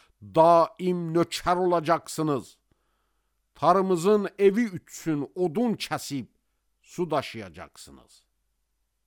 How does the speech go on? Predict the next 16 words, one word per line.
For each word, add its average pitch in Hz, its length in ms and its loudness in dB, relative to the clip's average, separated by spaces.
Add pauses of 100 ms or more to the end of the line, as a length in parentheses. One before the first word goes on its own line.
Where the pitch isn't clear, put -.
(1600)
Onlar 127 400 -4
Yuşəə 113 680 -12
cavab 120 440 -8
verib 104 280 -12
dedilər: 95 440 -14 (1900)
"Biz 202 420 -6 (160)
sənin 208 540 -4
nökərlərin 143 800 -8 (100)
eşitmişdik 214 800 -10
ki, 85 220 -20 (680)
sənin 247 540 0
tarın 143 580 -4
Rəbb 147 420 -6 (600)
öz 247 300 -2
qulu 180 340 -6 (100)
Musaya 127 640 -8